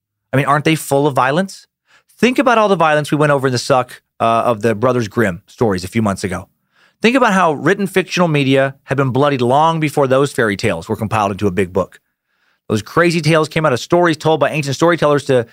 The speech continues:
to kids for centuries before the book. Uh, do you recognize this next violent narrative? A broken and tired man returns from war unexpectedly, only to find what appears to him to be strangers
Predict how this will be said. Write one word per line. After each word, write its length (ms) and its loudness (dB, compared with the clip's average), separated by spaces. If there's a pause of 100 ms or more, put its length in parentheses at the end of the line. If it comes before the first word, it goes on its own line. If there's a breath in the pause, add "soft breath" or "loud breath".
to 100 -4
kids 220 -2
for 100 -2
centuries 500 0
before 260 0
the 60 0
book. 300 -2 (420 soft breath)
Uh, 80 2
do 60 0
you 80 4
recognize 400 0
this 160 -2
next 320 0
violent 320 0
narrative? 480 0 (480)
A 80 2
broken 420 2
and 160 0
tired 380 0
man 260 0
returns 400 -2
from 220 -2
war 360 2
unexpectedly, 720 -4 (380)
only 180 0
to 100 -2
find 280 0
what 80 2
appears 360 0
to 100 -2
him 220 0
to 80 -4
be 80 -2
strangers 560 -2